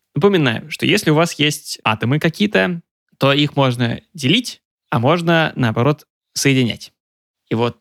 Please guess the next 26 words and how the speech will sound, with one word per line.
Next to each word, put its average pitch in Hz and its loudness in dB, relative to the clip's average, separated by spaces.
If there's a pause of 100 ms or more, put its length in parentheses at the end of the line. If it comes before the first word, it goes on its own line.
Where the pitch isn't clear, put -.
если 135 -2
у 120 0
вас 123 -2
ядра 123 -4
сливаются, 156 0 (260)
атомы, 123 -4 (320)
то 120 2
у 117 -4
вас 196 0 (100)
при 131 0
этом 160 0
тоже 156 0
выделяется 135 0 (220)
энергия. 117 2 (560)
Но 151 2
слить - 0
их - 0 (100)
не 139 4
так 135 0
просто, 180 0 (160)
потому 131 0
что, 147 0
вообще 127 -2
говоря, 151 0
у 127 -4
вас 139 -2